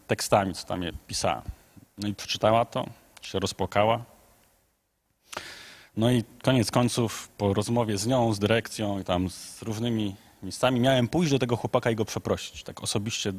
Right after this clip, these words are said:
do domu. Miałem wyjść naprzeciw. I co?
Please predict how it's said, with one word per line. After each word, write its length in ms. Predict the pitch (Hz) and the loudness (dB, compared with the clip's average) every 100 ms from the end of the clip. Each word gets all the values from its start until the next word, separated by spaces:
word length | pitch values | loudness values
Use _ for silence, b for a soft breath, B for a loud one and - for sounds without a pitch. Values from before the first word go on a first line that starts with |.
| - - | -10 -8
do 80 | 110 | -2
domu. 240 | 98 82 - - - - _ _ _ _ _ _ _ _ _ _ _ 113 | -2 -4 -14 -20 -20 -20 _ _ _ _ _ _ _ _ _ _ _ -6
Miałem 220 | 104 101 | -4 -4
wyjść 200 | 139 - | -4 -4
naprzeciw. 640 | 131 - 107 - - - _ - _ _ _ _ _ - - 180 165 147 139 131 B B B B B | -4 -2 -4 -4 -12 -16 _ -20 _ _ _ _ _ -20 -8 -6 -6 -6 -10 -14 B B B B B
I 60 | 107 | -2
co? 240 | 110 110 | 2 2